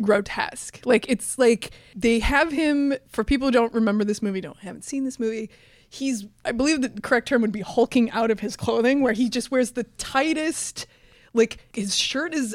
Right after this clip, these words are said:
un-, perpetually unbuttoned. He's wearing, like, these giant overalls. It's like, and, you know, he's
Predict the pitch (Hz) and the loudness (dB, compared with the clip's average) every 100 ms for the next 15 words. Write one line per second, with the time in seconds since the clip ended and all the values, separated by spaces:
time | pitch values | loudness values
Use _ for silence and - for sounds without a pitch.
0 | - 226 233 - 220 254 240 302 277 262 | -4 -4 -4 -6 -8 -2 -2 -2 0 2
1 | 254 220 202 202 208 190 208 220 220 208 | 2 0 -2 -4 -6 -4 -2 -2 -2 -6
2 | - 196 180 208 208 214 254 220 220 202 | -8 -10 -4 -2 0 -2 -2 -2 0 -4
3 | 196 233 - 214 - - - - 220 214 | -4 -8 -6 -6 -6 -18 -20 -6 0 2
4 | 214 208 202 202 | 4 2 0 -4